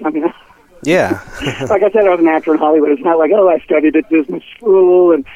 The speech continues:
Speaker 1: I, you know, I really came into this like, oh, what's this? I didn't even know anything about vaping. I don't vape, so I had to learn all that too. But again, it's, uh, it's nice to have your own business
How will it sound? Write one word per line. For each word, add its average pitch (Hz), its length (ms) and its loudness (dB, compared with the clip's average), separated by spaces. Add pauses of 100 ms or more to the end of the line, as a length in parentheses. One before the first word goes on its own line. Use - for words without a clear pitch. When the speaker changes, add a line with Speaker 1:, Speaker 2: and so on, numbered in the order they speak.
(320)
Speaker 1:
I, 165 100 -2
you 165 160 2
know, 156 80 0
I 143 120 -2
really 160 360 2
came 147 260 -2
into 139 200 -2
this 139 240 0
like, 135 280 -8
oh, 170 220 2
what's 165 240 0
this? 165 220 0 (160)
I 175 80 -2
didn't 185 180 0
even 175 160 0
know 180 80 2
anything 180 200 2
about 165 220 -2
vaping. - 360 -8
I 127 80 -6
don't 135 200 -2
vape, 147 240 -6 (600)
so 156 140 0
I 147 60 0
had 151 80 -2
to 160 80 -4
learn 147 280 0
all 135 220 2
that 135 260 -2
too. 160 220 -2
But 147 200 -2 (140)
again, 156 400 -2
it's, - 280 -12
uh, 135 240 -10 (1000)
it's - 320 -4
nice 214 300 0
to 202 100 -2
have 175 180 0
your 160 140 -2
own 151 140 0
business 139 240 -8